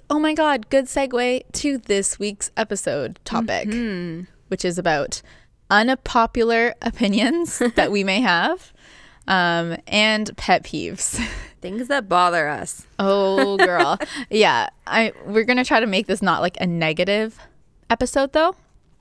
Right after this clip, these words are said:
Speaker 1: Some of these things are, like, funny quirks. Some of them are just maybe deep dive topics that we might need to talk about to figure out and discuss.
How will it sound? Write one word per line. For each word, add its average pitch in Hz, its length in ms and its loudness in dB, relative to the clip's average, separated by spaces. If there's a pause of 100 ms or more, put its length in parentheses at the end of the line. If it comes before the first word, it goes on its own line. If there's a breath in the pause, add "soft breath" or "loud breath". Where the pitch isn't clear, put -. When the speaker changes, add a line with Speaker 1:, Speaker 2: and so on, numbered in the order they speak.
(280)
Speaker 1:
Some - 160 -2
of 190 80 0
these 180 160 0
things 180 180 -2
are, 175 100 2
like, 156 200 -4
funny 175 400 0
quirks. - 560 -2 (300 loud breath)
Some 220 260 2
of 214 80 -4
them 220 160 2
are 208 60 -2
just 214 180 -6
maybe 214 380 -2 (360 loud breath)
deep - 220 -4
dive 190 440 2
topics - 580 -2
that 151 200 0
we 185 120 -4
might 175 140 -4
need 170 120 -6
to 180 100 -4
talk 190 300 -6
about - 460 -6 (180)
to 175 240 -4
figure 190 480 -2
out 170 320 0
and 180 100 -8
discuss. - 640 -6